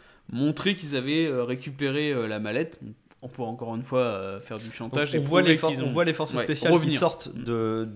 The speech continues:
Speaker 2: de l'hélico,
Speaker 1: De l'hélico.
Speaker 2: euh, qui prennent la mallette qui est posée sur un capot de bagnole et
Speaker 1: Mm.
Speaker 2: qui repartent avec.
Speaker 1: Ouais. Et après,
Speaker 2: Donc
Speaker 1: en fait, on passe directement, euh,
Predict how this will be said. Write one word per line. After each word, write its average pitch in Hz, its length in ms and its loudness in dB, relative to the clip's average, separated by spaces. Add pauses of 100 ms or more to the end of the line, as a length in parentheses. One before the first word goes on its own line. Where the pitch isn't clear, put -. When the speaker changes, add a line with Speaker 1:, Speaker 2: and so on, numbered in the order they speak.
Speaker 2:
de 117 100 -2
l'hélico, 123 520 0 (200)
Speaker 1:
De 131 40 -10
l'hélico. 120 180 0
Speaker 2:
euh, 113 200 2
qui 131 220 -6 (260)
prennent 165 240 0
la 151 80 0
mallette 143 340 0
qui 135 60 -8
est 117 40 -4
posée 139 280 -4
sur 131 180 -2
un 113 220 -4
capot 123 280 -4
de 123 60 -4
bagnole 123 380 0
et 139 60 -4
Speaker 1:
Mm. 143 40 -2
Speaker 2:
qui 147 80 0
repartent - 300 -4
avec. 110 220 -2
Speaker 1:
Ouais. 110 120 -6 (560)
Et 127 80 0
après, 120 140 0
Speaker 2:
Donc 151 60 4
Speaker 1:
en - 20 0
fait, 165 160 4
on 143 80 -2
passe 156 180 2
directement, 143 720 -2
euh, 107 220 -4